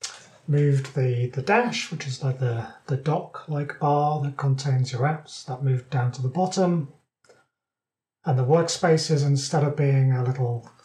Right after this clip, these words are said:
thumbnail strip on the right, they became, like, a big film strip that ran horizontally across the center of the screen, almost looked like a film strip or a set of cards.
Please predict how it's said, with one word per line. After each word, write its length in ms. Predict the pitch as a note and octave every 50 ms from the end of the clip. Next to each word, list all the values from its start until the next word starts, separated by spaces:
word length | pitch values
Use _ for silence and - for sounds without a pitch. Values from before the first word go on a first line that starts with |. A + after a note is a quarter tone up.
| _ _
thumbnail 440 | - D#3 C#3+ D3 C#3+ C#3+ C#3+ C#3+ C3+
strip 400 | - - - E3 D3+ C3 - C#3+
on 100 | C3 B2
the 80 | A#2+
right, 540 | A#2 B2+ D3 D3 D3 - - - - - - - _ _ _ _ _ _ _ _ _ _ _ _ _ _ _ _ -
they 120 | D3 C3
became, 380 | C3 C3+ C3 - C3+ B2+ B2 B2
like, 280 | A#2+ B2 A#2+ - - - -
a 80 | C#3 C3
big 340 | C3+ - C#3+ C#3 C3 C3+
film 400 | - - - D#3+ C#3 C3 C3+ C3+
strip 440 | C3 - - - C#3+ - - - - - -
that 120 | D3 B2
ran 400 | A#2 C3 B2+ A#2+ A#2+ B2 A#2 A#2 - - -
horizontally 840 | - - C3 C3 B2+ A#2+ D3+ D3+ D#3+ D#3 - D#3+ D#3 D3+ C#3+ C#3+ C#3 C3+ - - - _ _ _ _ _ _ _ _ _
across 260 | - - C#3+ C3 -
the 100 | - C3+
center 340 | - - C#3+ C3 C3 - B2+
of 40 | A2+
the 80 | A#2+
screen, 600 | - - - - - - D#3 D3 C#3+ C#3+ D3 C#3+
almost 380 | C#3 C#3 C#3 C#3+ C#3 C3+ - -
looked 160 | C#3+ C#3 -
like 360 | D3+ C3+ C3 B2+ B2 - -
a 120 | B2+ A#2 A2+ -
film 360 | - - - D#3 D#3 D#3 D#3+
strip 480 | D3+ - - - D#3+ D#3 D3 C#3 - -
or 100 | C3+ A#2
a 140 | G#2+ G#2 - - _ _ _ _ _
set 240 | - - - D3+ B2
of 120 | A#2 -
cards. 840 | - - - D#3 C#3+ C3+ C3+ B2+ C3 C3 C3+ - - - - - -